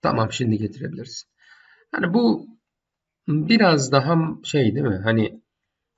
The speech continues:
e, ne derler ona? Write through'dan mantıklı yani. Adam bir bloğu değiştirene kadar ön bellekte L one'da, e, gerek yok dursun.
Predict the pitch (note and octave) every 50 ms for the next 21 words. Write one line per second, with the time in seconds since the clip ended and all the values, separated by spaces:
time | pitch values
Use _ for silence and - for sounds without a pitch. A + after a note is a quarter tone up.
0 | _ _ - A2+ A2 G#2+ G#2 G#2 G#2 G#2 G#2 G2+ G#2 G#2 G#2 G#2+ A#2+ C3 B2+ A#2
1 | G#2 G2+ G2+ G2+ G2 G2+ G#2+ B2 B2+ - - _ _ _ _ _ _ _ - C#3+
2 | D#3+ E3+ E3 E3+ - - F3 D#3+ D#3+ D#3 D3 D#3 D#3 D3+ D3+ D3 C#3+ C3 B2+ -
3 | - - - - - A2+ A2+ A#2 A2+ A2+ - - - C3 C3+ D3 D3+ D3+ C#3+ C#3+
4 | C#3+ C3+ B2 C3+ C3+ C#3+ D3+ C#3+ C3 A#2+ C#3 C#3+ D3 C#3+ - - D#3 D3+ D3+ D3+
5 | D3+ D3 D3 A#2 G#2 A#2 C3 C3+ - - - _ _ _ _ _ _ _ _ _
6 | - B2+ A#2+ A#2+ A#2 A2+ A2 G#2 G#2 G2 G2+ F#2+ - _ - A2+ A2+ A2+ A2 G#2+
7 | G#2 G2+ G2+ G2 G2+ G#2 A2 B2 C3+ C3 - - _ _ _ _ _ _ _ _
8 | _ - - A2 A2 G#2+ G#2+ G#2+ G#2+ G#2+ G#2+ G#2 - - - - _ _ _ _
9 | - D#3 G3 F3 E3+ E3+ E3+ - C#3 A2 - - - D#3+ C#3 A#2 - - A#2 -
10 | - - -